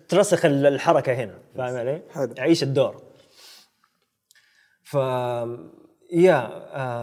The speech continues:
Speaker 1: آم، بدأت في مدرسة أهلية، متوسطة رحت لحكومي.
Speaker 2: مم. وطبقت
Speaker 1: آه.
Speaker 2: أفلامك كلها هناك.
Speaker 1: إيه طبعًا.
Speaker 2: <laughs>
Speaker 1: فرق بين الأهلية والحكومة.
Speaker 2: إيه، ليش؟
Speaker 1: يعني أنا داخل مدرسة حكومية، طبعًا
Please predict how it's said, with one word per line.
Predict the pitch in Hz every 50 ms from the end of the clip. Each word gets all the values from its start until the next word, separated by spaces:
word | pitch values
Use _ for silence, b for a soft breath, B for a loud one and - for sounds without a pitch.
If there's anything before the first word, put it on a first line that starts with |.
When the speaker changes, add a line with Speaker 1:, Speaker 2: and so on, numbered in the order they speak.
| 117 113
Speaker 1:
آم، | 113 113 110 110 107 110 110 - - - _ _ _ _ _ _ _ _ _ _ -
بدأت | 147 147 180 180 160 -
في | - 160
مدرسة | 147 139 131 120 - 123
أهلية، | 104 101 120 123 131 139 147 160 165 170 175 180 175 156 143 131
متوسطة | 113 113 - 131 127 120 120 - - - 120 117
رحت | 117 110 - - _ -
لحكومي. | 113 110 110 107 104 104 101 - - - 120 - 127 123 120 120 127 139 151
Speaker 2:
مم. | 151 151 _ 113 107 98 _ _ _ _ _ _ _ _ _ _ _ _ _ _ _ _ _ _ -
وطبقت | 123 147 151 131 123 147 147 - 147
Speaker 1:
آه. | 123
Speaker 2:
أفلامك | - - 135 127 123 120 117 -
كلها | - 135 120 107 107 113 104 98
هناك. | 113 104 101 110 120 123 117 117 117 - - B B B B B B -
Speaker 1:
إيه | 120 120 135 131 131 120
طبعًا. | - 131 123 117 - 277 202 - - - 110 110
Speaker 2:
<laughs> | 104 -
Speaker 1:
فرق | 170 180 185
بين | 147 135 139 131
الأهلية | 123 117 110 117 113 117
والحكومة. | 107 101 117 107 - 120 120 107 143
Speaker 2:
إيه، | 147
ليش؟ | 156 156 113 104 - - - b b b b b b
Speaker 1:
يعني | 120 120 117 117 113 117 120 139
أنا | 139 135
داخل | 127 135 147 151 143 - - 139 127 117 117 113 110 107
مدرسة | 117 131 131 127 117 - 117
حكومية، | 110 110 - 113 110 113 123 131 131 131 127 127 127 127 131 135 131 - _ _ _ _
طبعًا | - 113 113 110 104 -